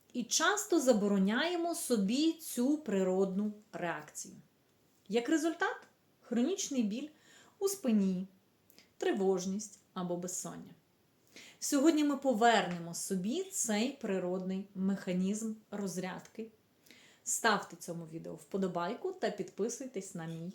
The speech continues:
канал. Отож, вправа тряска. Крок перший.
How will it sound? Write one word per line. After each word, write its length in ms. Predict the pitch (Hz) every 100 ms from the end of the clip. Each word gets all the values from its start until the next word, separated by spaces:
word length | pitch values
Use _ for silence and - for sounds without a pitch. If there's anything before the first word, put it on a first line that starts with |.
| -
канал. 360 | 170 156 151 151 - - _ _ _ _ _ _ _ _ _ - - - -
Отож, 380 | 214 214 339 403
вправа 580 | - - 220 220 269 269
тряска. 560 | 208 202 170 - - - _ - - -
Крок 340 | - 285 370 -
перший. 500 | 226 175 - -